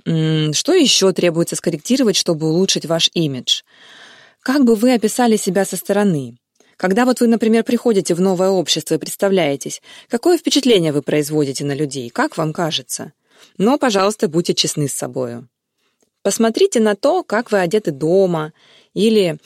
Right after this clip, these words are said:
во время прогулки с собакой. Вы хотели бы поближе познакомиться с таким человеком? Вы бы доверили ему свои,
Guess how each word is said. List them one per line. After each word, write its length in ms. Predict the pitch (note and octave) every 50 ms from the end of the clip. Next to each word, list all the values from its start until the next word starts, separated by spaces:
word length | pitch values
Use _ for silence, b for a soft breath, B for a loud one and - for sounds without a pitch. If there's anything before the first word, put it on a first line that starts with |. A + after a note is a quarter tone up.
| B B -
во 140 | D#3 D#3
время 220 | C#3 D#3+ F3+ F3+ E3+
прогулки 420 | - - D#3 D#3+ F3 E3+ - E3+
с 60 | D#3
собакой. 680 | - E3+ D#3 C#3 D3+ D#3+ F3 F3+ F3 - E3+ D#3+ D#3+ b b b b b b b b b b b
Вы 340 | - D#3+ G3+ A3 A3 A3 G#3+
хотели 400 | - A3+ G#3 - D#4 G#4 B4+ G4+
бы 120 | C4 G3+
поближе 360 | F3 F#3 D#3+ F3+ G3 F3+ D#3+
познакомиться 640 | D#3 - D#3 E3 F3 - - F3 D#3 C#3+ C3 - -
с 40 | -
таким 320 | - - C#3+ - C#3+ C3+
человеком? 680 | B2+ - D3+ D3 C#3 C#3 C3 C3+ C3+ - - C3+ D3 D#3 - _ _ _ _ _ _ _ _ _ _ _
Вы 180 | - E3+ G#3+ A3
бы 100 | G#3+ A3
доверили 420 | G#3+ A#3 A#3 D4 G4 G4 D#4 G#3+
ему 420 | F3+ E3+ E3+ E3+ E3+ E3 D#3 C#3 C#3
свои, 440 | - - D#3+ E3+ F#3+ G3 F#3 D3+